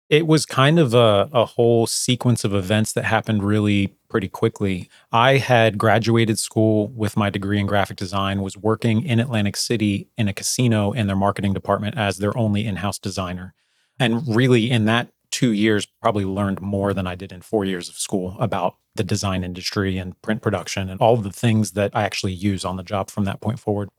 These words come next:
I wanted to get out of the in-house creative and get into an agency 'cause I just knew I would learn a lot more and a lot faster there.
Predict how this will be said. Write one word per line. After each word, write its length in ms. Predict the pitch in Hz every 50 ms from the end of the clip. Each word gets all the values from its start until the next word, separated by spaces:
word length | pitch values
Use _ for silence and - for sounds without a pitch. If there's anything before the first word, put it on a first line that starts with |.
| _ _ _ -
I 100 | 139 131
wanted 340 | 123 117 127 143 160 156 -
to 80 | - 120
get 200 | 101 127 110 104
out 160 | 104 117 117
of 100 | 107 95
the 160 | 120 113 -
in-house 460 | 127 113 107 - - 120 113 - -
creative 600 | - - - 120 110 113 113 113 117 110 - - -
and 260 | - 127 110 104 90
get 160 | - 117 117 -
into 300 | 131 110 107 - 123 117
an 80 | 113
agency 420 | 113 117 117 - 135 120 - 139 117
'cause 140 | - 104
I 100 | 120 110
just 160 | 110 117 - -
knew 180 | 113 113 113
I 60 | 113
would 100 | 110 101 98
learn 440 | 90 95 107 104 101 98 95 110 - _ _ _ -
a 40 | 113
lot 200 | 104 107 101 -
more 240 | 117 101 95 80 -
and 180 | - 120 107 107
a 80 | - 107
lot 180 | 95 92 -
faster 440 | - - 101 98 98 - - 120 101
there. 240 | 98 101 98 101